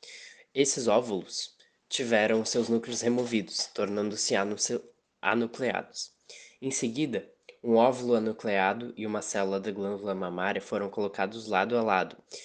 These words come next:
sendo estimulados eletricamente a se fundirem. A célula resultante foi estimulada a entrar em divisão celular, produzindo um embrião, que foi depois implantado em uma ovelha da raça Scottish,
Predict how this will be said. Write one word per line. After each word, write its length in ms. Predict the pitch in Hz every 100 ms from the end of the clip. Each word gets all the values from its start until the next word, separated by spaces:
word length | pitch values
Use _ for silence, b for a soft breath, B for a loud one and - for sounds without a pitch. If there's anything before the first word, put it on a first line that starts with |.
| B
sendo 220 | - 113
estimulados 720 | 117 - 123 110 101 120 120
eletricamente 680 | 113 107 104 - 104 101 101
a 40 |
se 120 | 117 113
fundirem. 560 | - 120 110 92 87 _ _ B B B B B
A 120 | -
célula 480 | 117 - 117 131 123
resultante 680 | 117 110 113 - 104 117 135
foi 160 | - 107
estimulada 540 | - 120 110 107 104
a 20 |
entrar 300 | 107 101 101
em 80 | 98
divisão 380 | 98 98 98 101
celular, 560 | - 107 113 95 98 -
produzindo 560 | 110 107 110 113 107
um 40 | 110
embrião, 480 | 110 131 135 90 B B B B
que 140 | - 135
foi 200 | - 104
depois 520 | 120 120 110 117 113
implantado 560 | 123 131 135 127 120
em 100 | 123
uma 140 | 113 104
ovelha 340 | 98 107 110
da 140 | 117 107
raça 420 | 98 95 - 107
Scottish, 720 | - - 92 - - -